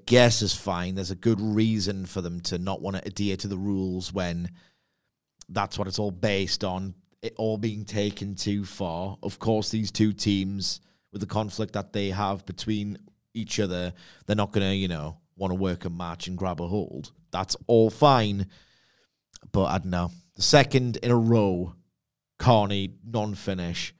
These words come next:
and then I've probably, I'm gonna probably expose myself as a hypocrite because I've probably had latitude towards it before in other contexts. For whatever reason, I just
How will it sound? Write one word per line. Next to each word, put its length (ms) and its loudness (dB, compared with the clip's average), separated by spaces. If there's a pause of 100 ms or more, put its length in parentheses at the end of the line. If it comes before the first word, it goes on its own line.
(220)
and 180 -4
then 320 -2 (1080)
I've 180 2
probably, 480 4
I'm 120 0
gonna 140 0
probably 240 4
expose 360 4
myself 360 2
as 80 0
a 40 -2 (140)
hypocrite 640 4
because 160 -2
I've 140 0
probably 400 2
had 300 -6
latitude 560 -4
towards 320 -4
it 100 -6
before 560 6 (400)
in 280 -4
other 220 6
contexts. 880 0
For 160 -8
whatever 300 0
reason, 320 -2
I 60 -4
just 300 -6